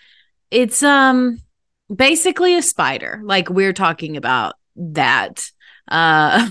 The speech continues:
<laughs> Vartoral is the, the proper, proper name for it.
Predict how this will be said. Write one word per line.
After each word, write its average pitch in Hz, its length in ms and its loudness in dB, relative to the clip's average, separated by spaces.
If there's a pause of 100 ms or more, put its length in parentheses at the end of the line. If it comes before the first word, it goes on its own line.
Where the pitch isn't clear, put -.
<laughs> - 160 -20
Vartoral 165 1160 0
is 175 280 -10 (420)
the, 190 420 2
the 180 120 0
proper, 180 800 0
proper 180 320 -2
name 156 480 -6
for - 360 -8
it. - 400 -12